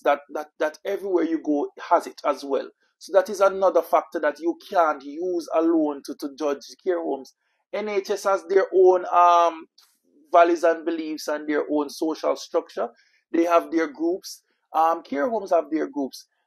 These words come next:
And it's all about how you merge into them. I am not one, I am not one to go and overshare. I am not one to, to, to blur the lines of professionalism.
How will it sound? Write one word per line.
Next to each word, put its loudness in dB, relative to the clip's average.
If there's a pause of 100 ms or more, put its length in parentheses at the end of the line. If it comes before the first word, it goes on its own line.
(100)
And -2
it's -8
all 4
about 0 (160)
how 4
you -4 (200)
merge -2
into -10
them. -4 (560)
I 2
am -2
not 4
one, 0 (1800)
I 4
am 2
not 0
one 0
to -4
go 2
and 4
overshare. -4 (440)
I 4
am -4
not 0
one 2
to, -4
to, -10
to -8
blur 6
the -4
lines 4
of -6
professionalism. -8